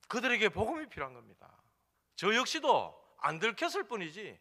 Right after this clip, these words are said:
똑같은 거예요. 그래서 제게는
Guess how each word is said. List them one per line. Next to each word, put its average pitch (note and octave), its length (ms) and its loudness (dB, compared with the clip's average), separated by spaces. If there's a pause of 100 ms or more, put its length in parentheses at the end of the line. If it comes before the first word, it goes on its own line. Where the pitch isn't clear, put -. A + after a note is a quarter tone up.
(260)
똑같은 B3 540 -4
거예요. D3+ 280 -12 (1600)
그래서 A3+ 360 8
제게는 E3+ 540 2